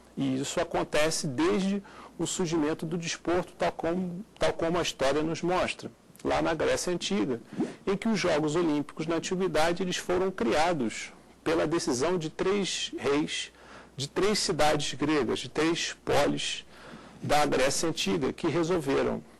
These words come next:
se reunir para celebrar os Jogos Olímpicos, orientados que foram pela sacerdotisa de Delfos, porque se eles restaurassem os Jogos Olímpicos, se eles criassem os Jogos Olímpicos, haveria,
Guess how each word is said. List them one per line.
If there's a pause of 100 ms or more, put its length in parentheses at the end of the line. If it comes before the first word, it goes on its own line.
(220)
se
reunir (600)
para
celebrar
os
Jogos
Olímpicos, (260)
orientados
que
foram (160)
pela
sacerdotisa
de
Delfos, (560)
porque
se
eles
restaurassem
os
Jogos
Olímpicos,
se
eles
criassem
os
Jogos
Olímpicos,
haveria,